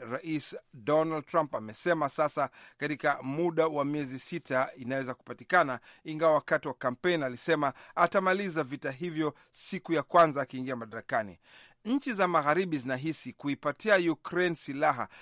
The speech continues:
ni muhimu ili kulinda demokrasia nchi hiyo, kuilinda nchi hiyo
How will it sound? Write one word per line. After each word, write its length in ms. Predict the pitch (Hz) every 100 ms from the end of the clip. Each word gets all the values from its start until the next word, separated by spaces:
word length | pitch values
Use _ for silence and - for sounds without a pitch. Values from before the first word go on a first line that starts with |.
| -
ni 120 | 156
muhimu 420 | 170 160 180 214 180
ili 320 | 185 185 165
kulinda 380 | - 156 156 139
demokrasia 840 | 139 135 - 120 113 - 214 202
nchi 220 | 196 196
hiyo, 260 | 190 202 190 - _
kuilinda 640 | - 147 135 151 208 214 202
nchi 260 | 185 190
hiyo 280 | 190 185 180